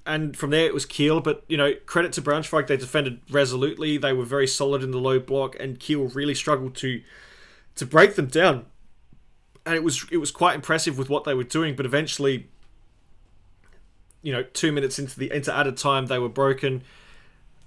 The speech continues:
Uh, it was Lewis Holtby's ball into Shuto Mochino. Mochino's header, which went skyward,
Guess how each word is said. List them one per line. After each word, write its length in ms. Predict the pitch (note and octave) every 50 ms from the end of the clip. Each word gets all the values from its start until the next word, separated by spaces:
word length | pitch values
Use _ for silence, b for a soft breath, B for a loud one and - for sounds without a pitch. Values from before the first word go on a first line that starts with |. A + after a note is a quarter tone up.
| - -
Uh, 200 | G2+ A#2 G#2+ - -
it 80 | D#3
was 160 | D3+ D3 B2+ D3
Lewis 180 | D#3 D3+ -
Holtby's 320 | D#3 D3+ D3+ - C#3 B2+ -
ball 280 | - D3 C#3+ C#3+ C#3+
into 280 | - - D3 B2+ - C#3
Shuto 480 | C3 B2+ - - D#3+ D3 - D#3 C3+
Mochino. 720 | B2+ A#2+ A#2 - - - F3+ F#3 F3 F3 E3 D#3+ D#3+ -
Mochino's 600 | - D3 C#3 - - E3+ E3 E3 D#3+ D3 C3+ -
header, 400 | - D3+ D3 D3 D3+ D3 C#3+ D3+ -
which 240 | C#3 C3 - - -
went 200 | C3+ B2 B2 -
skyward, 600 | - - - D3+ D3+ D3+ D3 C#3+ C#3+ C3+ A#2+